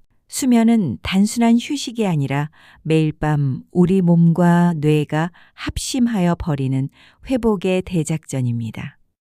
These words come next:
우리는 이 사실을 기억해야 합니다. 잘 자는 것은 그저 기분이 좋아지는 차원이 아니라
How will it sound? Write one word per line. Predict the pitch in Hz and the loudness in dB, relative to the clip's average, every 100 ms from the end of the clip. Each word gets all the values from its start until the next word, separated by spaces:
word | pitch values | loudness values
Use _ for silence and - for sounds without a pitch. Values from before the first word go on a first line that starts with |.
| _ _ - - _ | _ _ -20 -20 _
우리는 | 160 175 190 220 | 2 4 4 4
이 | 196 208 | 2 2
사실을 | 233 220 214 196 208 | 2 -4 -2 0 0
기억해야 | - 156 143 - 135 120 | 0 -2 -2 -4 -4 -2
합니다. | 117 117 107 123 - _ _ _ - | -4 -6 -8 -10 -14 _ _ _ -12
잘 | 180 185 | -2 0
자는 | 220 226 220 | 2 4 4
것은 | 180 190 226 214 | 2 0 2 2
그저 | 208 165 156 151 147 151 | 2 -2 -2 0 0 -2
기분이 | - 165 170 175 | -4 2 4 2
좋아지는 | - 180 196 208 202 | 2 2 2 2 0
차원이 | 214 233 214 190 190 | 0 -2 -2 0 2
아니라 | 160 139 139 147 | 0 0 -2 -4